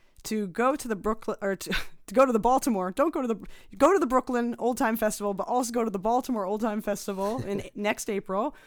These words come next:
Speaker 2: You can do
Speaker 1: But
Speaker 2: both.
Speaker 1: Yes, you
Speaker 2: Yeah.
Speaker 1: do. You can definitely do
Speaker 2: <laughs>
Speaker 1: both.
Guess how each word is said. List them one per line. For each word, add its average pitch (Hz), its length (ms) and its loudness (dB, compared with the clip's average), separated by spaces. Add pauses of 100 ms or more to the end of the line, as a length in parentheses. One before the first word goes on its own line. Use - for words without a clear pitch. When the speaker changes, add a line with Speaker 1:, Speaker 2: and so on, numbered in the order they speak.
Speaker 2:
You 107 80 -12
can 135 120 -4
do 123 120 2
Speaker 1:
But 127 60 4
Speaker 2:
both. 131 380 2
Speaker 1:
Yes, 233 320 0
you 240 80 0
Speaker 2:
Yeah. 240 60 -2
Speaker 1:
do. 247 180 -2
You 226 140 -2
can 190 140 -8
definitely 254 360 2
do 226 120 -2
Speaker 2:
<laughs> - 20 -4
Speaker 1:
both. 196 400 -2